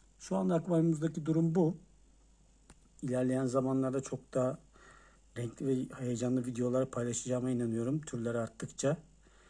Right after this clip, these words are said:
e, bu keyifli paylaşımı beraber izleyeceğiz. E, onların da çeşitli, e,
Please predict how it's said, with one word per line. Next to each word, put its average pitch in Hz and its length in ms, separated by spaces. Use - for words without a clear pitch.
e, 113 80
bu 117 80
keyifli 117 340
paylaşımı 123 540
beraber 117 440
izleyeceğiz. 117 880
E, 147 60
onların 113 480
da 147 200
çeşitli, - 640
e, 113 240